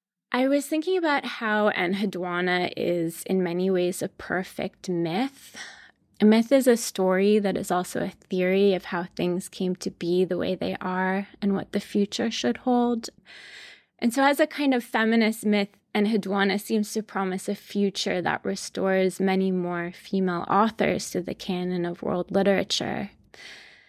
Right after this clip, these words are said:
And as for speaking to the past, she seems to uphold this claim that Sophus Hell makes, um, to quote him, that the concept of authorship began with a woman.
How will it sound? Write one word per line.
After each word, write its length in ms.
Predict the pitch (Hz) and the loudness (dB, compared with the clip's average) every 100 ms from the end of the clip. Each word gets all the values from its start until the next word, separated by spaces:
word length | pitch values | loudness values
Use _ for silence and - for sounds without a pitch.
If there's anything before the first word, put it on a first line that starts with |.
| _ _ _ _ | _ _ _ _
And 120 | 220 | 2
as 240 | 208 196 | 2 -2
for 160 | - 208 | -2 -4
speaking 340 | - 240 214 202 | 0 -2 0 -4
to 120 | 202 | -4
the 100 | 202 | -6
past, 800 | - - 247 226 226 - - - _ _ | -6 -2 2 2 0 -10 -14 -20 _ _
she 200 | - 208 | -4 -4
seems 340 | 196 202 202 - | -4 -2 -2 -2
to 80 | |
uphold 600 | 175 - - 202 190 170 - _ _ - | -4 -4 -2 0 0 -2 -12 _ _ -4
this 240 | 202 - | -4 -4
claim 400 | - 233 226 214 | -4 2 4 4
that 140 | 196 | 0
Sophus 460 | - 202 185 202 - | -4 -6 -6 -8 -12
Hell 360 | - 240 240 233 | -6 0 2 2
makes, 540 | 185 175 - - - - | 2 -2 -6 -14 -16 -10
um, 300 | 190 175 175 | -8 -6 -10
to 140 | - | -6
quote 320 | 208 190 180 - | -4 0 0 0
him, 280 | 180 180 | -2 -2
that 320 | 180 175 - - - - - - - | -2 -2 -2 -6 -16 -14 -16 -10 -4
the 80 | |
concept 600 | 196 - 214 208 196 - | -4 2 4 4 2 -2
of 140 | 185 180 | -4 -4
authorship 760 | - 185 - 180 - 185 - - | -4 -4 -6 -6 -4 -6 -8 -6
began 580 | 165 196 180 180 175 | -2 0 2 2 0
with 180 | 170 165 | -2 -4
a 60 | 175 | -4
woman. 540 | 160 190 143 117 214 | 0 0 0 -4 -8